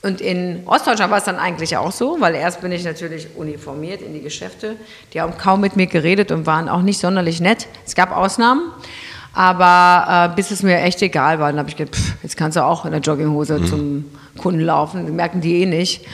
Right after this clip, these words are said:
Speaker 1: Und dann wurden die auf einmal ganz nett.
Speaker 2: In dem Moment, wo du dich runter, äh,
Speaker 1: Ja, wo ich
Speaker 2: runtergegradet hast,
Speaker 1: runtergefahren
Speaker 2: hm?
Speaker 1: hab, und zwar aus Frustration,
Speaker 2: Hm.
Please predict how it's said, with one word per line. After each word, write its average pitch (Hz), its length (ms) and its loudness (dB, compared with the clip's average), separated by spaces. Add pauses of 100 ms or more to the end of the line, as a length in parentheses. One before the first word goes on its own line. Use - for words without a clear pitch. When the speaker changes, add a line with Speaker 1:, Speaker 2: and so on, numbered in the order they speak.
(240)
Speaker 1:
Und 180 120 -2
dann 269 160 6
wurden 302 160 4
die 302 60 4
auf 269 60 2
einmal 277 180 4
ganz 269 180 0
nett. 370 220 -2 (1120)
Speaker 2:
In 90 100 4
dem 110 140 6
Moment, 107 480 2
wo 101 100 6
du 107 100 4
dich 107 280 2
runter, 123 300 4
äh, - 200 -4
Speaker 1:
Ja, 190 100 0
wo - 60 -2
ich 101 60 -2
Speaker 2:
runtergegradet 107 320 4 (100)
hast, 107 160 4 (120)
Speaker 1:
runtergefahren 175 340 4
Speaker 2:
hm? 98 140 4
Speaker 1:
hab, 247 100 0 (840)
und 214 100 0
zwar 208 160 4
aus 190 140 2
Frustration, 240 920 0
Speaker 2:
Hm. 76 100 0